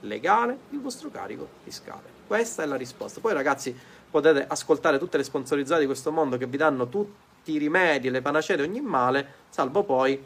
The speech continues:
iniziare a fare qualcosa e ritrovarvi inguaiati, e vi assicuro che ritrovarvi inguaiati in Italia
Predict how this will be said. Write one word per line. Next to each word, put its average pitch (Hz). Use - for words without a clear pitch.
iniziare 139
a -
fare 135
qualcosa 170
e 135
ritrovarvi 117
inguaiati, 110
e 120
vi 120
assicuro 113
che 120
ritrovarvi 117
inguaiati 113
in 151
Italia 107